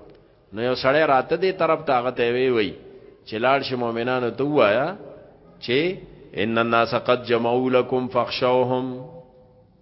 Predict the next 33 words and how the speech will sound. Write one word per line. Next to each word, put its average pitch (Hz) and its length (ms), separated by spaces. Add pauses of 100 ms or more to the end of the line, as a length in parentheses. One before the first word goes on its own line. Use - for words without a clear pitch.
(640)
ای 113 120
غورې 120 300
بیا 131 240
راځي، 101 640
نو 95 80
فزادهم 101 540
ایمانا. 90 540 (1600)
صحابه 156 600
کرام 185 420
او 185 100
نبی 156 300
علیہ 151 120
السلام 135 340
راځي 143 440
چې 147 60
موږ 170 180
ورپسې 101 400
ورشو. 82 460 (580)
نو 101 80
صحابه 117 520
کرام 123 440
زخمی 101 540
حالت 92 500
کې، 85 60
حالانکه 135 580 (760)
او 117 160
یا 139 140
پکې 123 240
شهیدان 135 640
دي 180 140
او 165 260
ار 202 120
یو 190 200